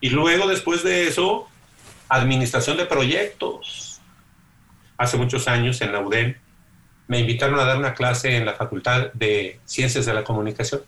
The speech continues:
Yo ni conocía a nadie ahí ni nada. La directora me invitó. Y le dije, "Me es muy difícil por mis horarios". No, no, no.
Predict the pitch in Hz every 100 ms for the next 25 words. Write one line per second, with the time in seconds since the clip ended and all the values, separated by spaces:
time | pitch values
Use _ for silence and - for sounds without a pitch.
0 | _ _ - - - - - _ _ -
1 | 120 120 120 104 98 - 107 101 110 107
2 | 98 98 107 90 151 233 226 120 107 101
3 | - 131 123 104 - - - - - -
4 | _ _ 113 120 123 104 - - _ _
5 | _ _ _ - 117 123 131 135 120 131
6 | 120 113 110 - 101 104 113 120 107 117
7 | 107 147 170 180 180 -